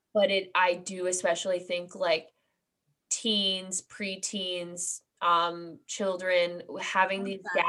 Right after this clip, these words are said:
Speaker 1: gaps where you're just, like, unable to interact with other kids is going to be, it's super, it's super critical for just your
Speaker 2: Yes.
Speaker 1: mental health and your development.
Speaker 2: A hundred percent.
Speaker 1: But
Speaker 2: No, the fact that people are graduating in their living rooms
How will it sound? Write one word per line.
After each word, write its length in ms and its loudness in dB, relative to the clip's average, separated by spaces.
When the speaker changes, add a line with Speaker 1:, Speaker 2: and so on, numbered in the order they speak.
Speaker 1:
gaps 220 -12
where 200 -4
you're 300 -4
just, 220 -4
like, 240 -2
unable 420 -4
to 120 -2
interact 420 -2
with 160 -4
other 260 -4
kids 720 -4
is 320 -2
going 300 0
to 140 -6
be, 360 -8
it's 200 -4
super, 760 2
it's 420 -4
super 320 4
critical 480 4
for 340 -2
just 220 -2
your 100 -6
Speaker 2:
Yes. 60 -10
Speaker 1:
mental 300 -8
health 360 2
and 180 -2
your 100 -2
development. 680 -2
Speaker 2:
A 40 -4
hundred 340 2
percent. 460 -4
Speaker 1:
But 260 8
Speaker 2:
No, 60 4
the 60 -6
fact 180 0
that 100 -2
people 180 4
are 60 6
graduating 640 2
in 120 0
their 120 0
living 320 2
rooms 760 0